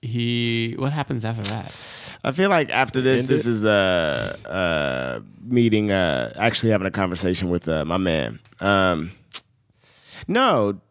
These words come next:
Speaker 2: does he go to
Speaker 3: No, after this, after this, he goes outside. Um,
Speaker 2: Yeah, he has a
Speaker 3: uh,
Speaker 2: conversation with
Speaker 3: Tasha.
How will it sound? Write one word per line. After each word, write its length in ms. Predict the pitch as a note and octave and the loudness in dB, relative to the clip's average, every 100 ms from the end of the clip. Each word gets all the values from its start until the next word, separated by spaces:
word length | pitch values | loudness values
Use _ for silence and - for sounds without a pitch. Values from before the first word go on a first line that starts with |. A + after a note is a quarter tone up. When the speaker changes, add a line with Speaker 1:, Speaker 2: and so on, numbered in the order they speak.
| - | -4
Speaker 2:
does 180 | C3+ | -2
he 100 | E3+ | 0
go 300 | E3+ E3+ F3+ | 0 2 4
to 280 | F3 E3+ D#3 - _ _ _ - | 4 2 0 -6 _ _ _ -4
Speaker 3:
No, 240 | E3 - - | -4 -4 0
after 320 | D3+ F3+ D#3+ | 0 0 0
this, 260 | D3 C#3 A#2+ - | 0 0 -2 0
after 240 | C#3 D3+ | 2 2
this, 260 | D3 C#3+ C3+ | 2 2 2
he 140 | B2+ | 0
goes 180 | A#2 B2 | 2 4
outside. 560 | B2+ A#2 A#2+ A2+ A2 G#2 - _ | 4 4 4 4 4 2 -6 _
Um, 520 | A2 G#2 G2 F#2 F2 - - _ - - | -4 -2 -2 -6 -10 -16 -20 _ -18 -4
Speaker 2:
Yeah, 320 | C4+ D#4+ D3 | 0 2 2
he 40 | A2+ | 2
has 180 | G3 - | 2 2
a 40 | |
Speaker 3:
uh, 40 | - | 2
Speaker 2:
conversation 380 | - - E3+ D#3 | 2 0 -2 -2
with 180 | D#3 - | -4 0
Speaker 3:
Tasha. 400 | E3 D3 G#2+ | 2 2 -2